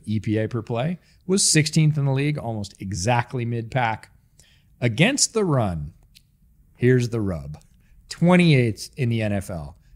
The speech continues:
They struggled to stop the run, and that's not news to any Packers fans who watched all their games. In terms of pass defense and coverage, they jump all the way up to almost top ten. They're eleventh in the N F L against the pass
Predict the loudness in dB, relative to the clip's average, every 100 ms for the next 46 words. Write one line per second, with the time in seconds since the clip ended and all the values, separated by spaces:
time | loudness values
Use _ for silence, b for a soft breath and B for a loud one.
0 | -8 0 2 4 2 0 -6 -2 2 2
1 | 0 -6 -10 -10 -8 -8 -8 -8 -10 -8
2 | -4 -4 2 2 2 0 0 0 -4 -8
3 | -10 -10 -10 -10 -14 -12 -10 -10 -10 -10
4 | -10 -12 -12 -10 -8 -4 0 2 4 2
5 | -2 B B B B _ _ _ _ _
6 | _ 0 4 4 4 -2 0 0 0 0
7 | 0 0 -2 0 0 0 0 0 -4 b
8 | b -4 0 2 2 4 4 2 -2 -2
9 | 2 2 0 -6 -6 -8 -8 -8 -6 2
10 | 2 2 -2 -6 -12 -10 -12 -12 -12 -12
11 | -14 -14 -12 -8 -8 -10 -16